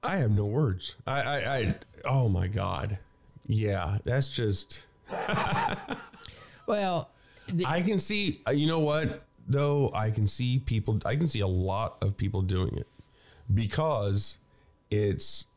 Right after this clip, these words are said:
Speaker 1: fear of missing out. They see a
Speaker 2: Yeah.
Speaker 1: Q R code. "Oh, what's this one for?
Speaker 2: Uh, oh, yeah.
Speaker 1: Let me scan it." And then it says, "Oh, open this webpage? Okay,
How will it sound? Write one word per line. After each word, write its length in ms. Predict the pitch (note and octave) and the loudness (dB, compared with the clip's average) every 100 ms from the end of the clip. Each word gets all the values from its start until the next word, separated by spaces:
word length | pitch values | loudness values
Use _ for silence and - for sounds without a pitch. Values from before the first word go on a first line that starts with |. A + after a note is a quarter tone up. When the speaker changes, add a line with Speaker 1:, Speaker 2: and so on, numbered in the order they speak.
| _ _ _ - | _ _ _ -12
Speaker 1:
fear 280 | - D#3+ D3 | -2 2 4
of 120 | A#2 | 2
missing 340 | A#2 A2 G#2+ | 2 2 2
out. 320 | G2+ B2 - - | 2 0 -2 0
They 100 | A2+ | 2
see 200 | C3+ B2+ | 2 0
a 40 | |
Speaker 2:
Yeah. 40 | A2+ | 0
Speaker 1:
Q 200 | - A#2 | 0 2
R 180 | G#2 F#3+ | 2 0
code. 380 | - G2 G#2 - - - | 0 2 0 -2 -12 -4
"Oh, 80 | F3+ | 0
what's 260 | E3+ C3 - | 2 2 0
this 140 | B3 | 2
one 140 | D#4+ | 2
for? 340 | - - F#2 - | 2 0 0 -2
Speaker 2:
Uh, 280 | G2+ B2+ A#2+ | -4 -4 -6
oh, 20 | |
yeah. 160 | A2+ - | -6 -2
Speaker 1:
Let 120 | D#3+ | 2
me 80 | A3 | 2
scan 380 | D3 - E3 B3 | 2 0 0 0
it." 260 | G2+ - - _ _ _ _ _ _ _ - | 0 -6 -20 _ _ _ _ _ _ _ -4
And 80 | C#3+ | 0
then 60 | E3 | 2
it 40 | |
says, 180 | C#3+ C#3+ - | 2 0 0
"Oh, 320 | G#3 B2 - - - | 0 0 -2 -6 0
open 240 | E3 D#3+ | 2 4
this 200 | E3 - | 2 2
webpage? 560 | C3+ F3 C4+ C#4+ C#4 - - - | 0 2 2 2 0 -6 -6 -4
Okay, 520 | C#4+ A3+ G#3+ B3+ | -2 0 0 0